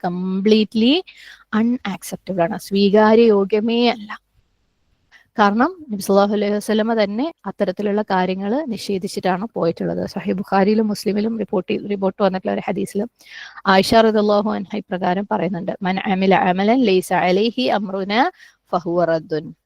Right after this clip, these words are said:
നമ്മുടെ ഇക്കാര്യത്തിൽ, അതായത് മതത്തിൽ ഇല്ലാത്ത ഒന്ന് ആരെങ്കിലും പുതുതായി ഉണ്ടാക്കിയാൽ അത് നിരാകരിക്കപ്പെടേണ്ടതാണ്. നബി സല്ലല്ലാഹു അലൈഹി വസല്ലമ സ്വപ്നത്തിൽ വന്നു, കണ്ടു, അങ്ങനെ പറഞ്ഞു എന്നൊക്കെ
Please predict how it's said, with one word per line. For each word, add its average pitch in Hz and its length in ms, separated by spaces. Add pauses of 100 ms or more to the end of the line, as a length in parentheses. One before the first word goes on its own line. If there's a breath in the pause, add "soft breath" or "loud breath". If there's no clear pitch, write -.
നമ്മുടെ 185 280
ഇക്കാര്യത്തിൽ, 185 720
അതായത് 180 220
മതത്തിൽ 185 520
ഇല്ലാത്ത 208 480
ഒന്ന് 202 540
ആരെങ്കിലും 214 720 (200)
പുതുതായി 190 400
ഉണ്ടാക്കിയാൽ 202 600 (400 loud breath)
അത് 180 200
നിരാകരിക്കപ്പെടേണ്ടതാണ്. 165 1160
നബി - 240
സല്ലല്ലാഹു 208 380
അലൈഹി 208 200
വസല്ലമ 202 380 (360 soft breath)
സ്വപ്നത്തിൽ 190 600
വന്നു, 175 480
കണ്ടു, 190 360
അങ്ങനെ 180 360
പറഞ്ഞു 165 260
എന്നൊക്കെ 180 280